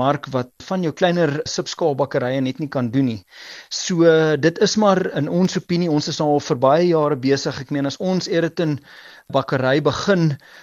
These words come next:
dan gaan dit eintlik die finale implementering wees van 'n strategie wat ons veertien jaar gelede begin het. So, dit vat maar lank om die goed te bou, maar hierdie bakkerye het definitief in die eerste plek 'n kwaliteitsvoordeel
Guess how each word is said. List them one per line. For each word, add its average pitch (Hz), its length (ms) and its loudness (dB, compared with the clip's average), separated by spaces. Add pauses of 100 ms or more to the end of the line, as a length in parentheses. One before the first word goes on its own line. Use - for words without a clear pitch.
(120)
dan 139 200 2
gaan 165 180 -2
dit 156 220 0
eintlik 170 380 -2 (100)
die 143 320 -2
finale 156 560 0
implementering 151 760 0
wees 139 180 0
van 151 120 -4
'n 131 60 -4
strategie 139 480 -4
wat 151 120 -4
ons 139 120 -6
veertien 160 400 -2
jaar 135 240 0
gelede 131 340 0
begin 127 320 -4
het. 117 160 -12
So, 147 420 0 (480)
dit 147 180 2
vat 180 200 2
maar 185 140 4
lank 170 340 2
om 180 80 -2
die 170 80 0
goed - 220 -6
te 160 60 0
bou, 156 400 4 (300)
maar 143 260 2
hierdie 160 240 0
bakkerye 165 560 2
het 143 80 -4
definitief 175 640 -4
in 156 140 -4
die 160 120 -4
eerste 190 240 0
plek 151 280 -4
'n 151 120 -12
kwaliteitsvoordeel 196 1040 0